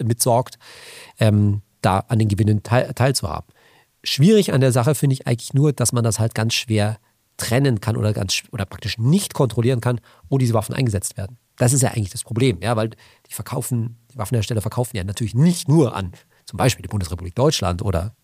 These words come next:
einen anderen europäischen Staat, der jetzt aufrüsten will, sondern verkaufen die Waffen, ich sag jetzt mal, grundsätzlich irgendwie weltweit. Da gibt's natürlich total unterschiedliche Regelungen, unterschiedliche Kontrollen und da wird's dann schon wirklich, äh, wird's dann schon wirklich schwierig.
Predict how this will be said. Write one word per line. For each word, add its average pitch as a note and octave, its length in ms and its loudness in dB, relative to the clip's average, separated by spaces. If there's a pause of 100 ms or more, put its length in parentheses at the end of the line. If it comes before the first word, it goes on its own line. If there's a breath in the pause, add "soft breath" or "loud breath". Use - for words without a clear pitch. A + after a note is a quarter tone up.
(100)
einen G2+ 120 -14
anderen A#2 280 0
europäischen F#2+ 400 -6
Staat, C3+ 240 -2
der G#2+ 60 -4
jetzt - 160 -8
aufrüsten A2 680 -2
will, C#3+ 160 4 (600 loud breath)
sondern C3 400 0 (200)
verkaufen A2+ 400 0
die A#2 100 2
Waffen, B2 380 -2 (640)
ich A2 120 0
sag G#2 160 2
jetzt - 140 -4
mal, B2+ 220 0 (160)
grundsätzlich B2 640 -4
irgendwie B2+ 520 0
weltweit. G2+ 360 2
Da F#2 60 -4
gibt's - 140 -6
natürlich - 160 -6
total G#2 180 -2
unterschiedliche B2 720 -2
Regelungen, A#2+ 440 0
unterschiedliche A#2 420 -2
Kontrollen B2 440 0 (340 loud breath)
und G#2+ 120 -4
da A#2 140 2
wird's A#2 180 2
dann B2+ 140 0
schon A2 200 -2
wirklich, - 540 -6
äh, G2+ 160 -4
wird's G2 140 -4
dann F#2+ 160 -4
schon G#2+ 180 -4
wirklich G#2 240 -6
schwierig. F#2+ 380 -6